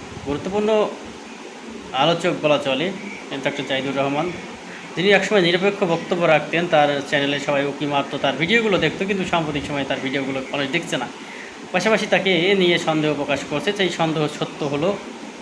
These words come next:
তিনি কারো কাছে জিম্মি রয়েছেন, যার কারণে তিনি এ সকল বক্তব্যগুলো নিজ থেকে না দিয়ে তাদের খুশি রাখার জন্য দিচ্ছেন। বিষয়টা অত্যন্ত দুঃখজনক আমরা দেখলাম। তো আমাদের প্রত্যেকেরই জীবনে স-,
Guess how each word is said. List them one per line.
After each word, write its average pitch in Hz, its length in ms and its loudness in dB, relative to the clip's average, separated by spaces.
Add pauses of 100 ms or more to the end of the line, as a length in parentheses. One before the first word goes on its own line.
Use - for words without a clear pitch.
(120)
তিনি 165 260 0
কারো 156 180 6
কাছে 147 260 0
জিম্মি 180 260 4
রয়েছেন, 143 340 2
যার 151 260 4
কারণে 151 460 4
তিনি 165 180 2
এ 143 60 2
সকল 147 280 -4 (300)
বক্তব্যগুলো 143 720 -2 (480)
নিজ 160 280 0
থেকে 170 200 0
না 147 180 2
দিয়ে 147 360 0
তাদের 143 340 4 (500)
খুশি 208 240 2
রাখার - 300 2
জন্য 131 240 -4
দিচ্ছেন। 131 440 -8
বিষয়টা 143 300 -2
অত্যন্ত 131 340 -6
দুঃখজনক 127 540 -8
আমরা 127 140 -4
দেখলাম। 123 320 -4 (1500)
তো 180 80 6
আমাদের 185 320 6
প্রত্যেকেরই 180 480 -2
জীবনে 147 280 0
স-, 151 100 -6